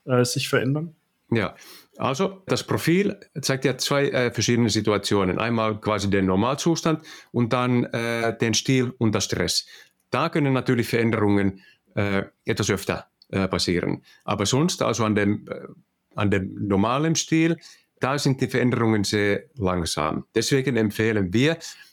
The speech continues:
Speaker 2: dass die Leute maximal einmal im Jahr, vielleicht alle zwei Jahre,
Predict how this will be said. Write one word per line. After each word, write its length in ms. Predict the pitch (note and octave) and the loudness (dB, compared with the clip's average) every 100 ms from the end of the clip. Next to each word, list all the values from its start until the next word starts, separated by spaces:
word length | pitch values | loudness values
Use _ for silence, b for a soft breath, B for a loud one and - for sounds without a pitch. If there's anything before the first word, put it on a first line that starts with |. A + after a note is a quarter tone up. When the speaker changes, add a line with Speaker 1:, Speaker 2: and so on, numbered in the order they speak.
| _ | _
Speaker 2:
dass 280 | A2+ A2 - | -2 -2 -2
die 100 | - | 0
Leute 460 | G2+ A2+ B2+ B2 - _ | 0 0 0 -2 -4 _
maximal 760 | - F#2 F#2+ C#3 - B2 A#2 A2+ | -8 -2 0 0 2 2 2 0
einmal 400 | A2 A2 G2+ F#2+ | 0 0 2 2
im 120 | F#2 | 2
Jahr, 140 | F2+ F2 | 2 0
vielleicht 340 | A2 A2 A2 | 0 0 2
alle 180 | A#2+ A2+ | 0 0
zwei 220 | - A2 | 0 0
Jahre, 360 | G#2 G2 F2+ | 2 0 -2